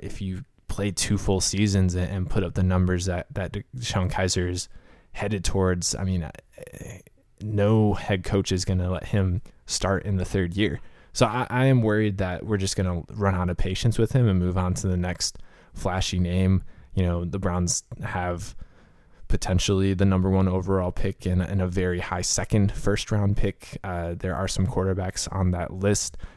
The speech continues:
I, I just worry that, that Deshaun Kaiser, uh, I don't doubt that he can be a franchise quarterback. I, I just doubt that the Browns are gonna have the, the patience and, uh, teaching aptitude to, to make him that franchise quarterback.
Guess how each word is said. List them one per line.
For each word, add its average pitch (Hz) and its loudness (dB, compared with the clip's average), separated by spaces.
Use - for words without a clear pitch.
I, 107 0
I - 2
just 104 2
worry 101 4
that, 92 -4
that - -6
Deshaun 98 0
Kaiser, 92 0
uh, 85 -8
I 120 0
don't 113 2
doubt 92 -2
that 95 -4
he 98 -4
can 101 4
be 120 4
a 123 -2
franchise 135 0
quarterback. 131 0
I, 95 0
I 104 -4
just 95 -2
doubt 92 -4
that 85 -6
the 95 -4
Browns 95 2
are 92 2
gonna 92 4
have 90 -2
the, 87 -4
the 92 -2
patience - 2
and, 92 0
uh, 90 -6
teaching 92 4
aptitude 107 -2
to, - -4
to - 0
make 95 4
him 90 2
that 90 -4
franchise - -4
quarterback. - -8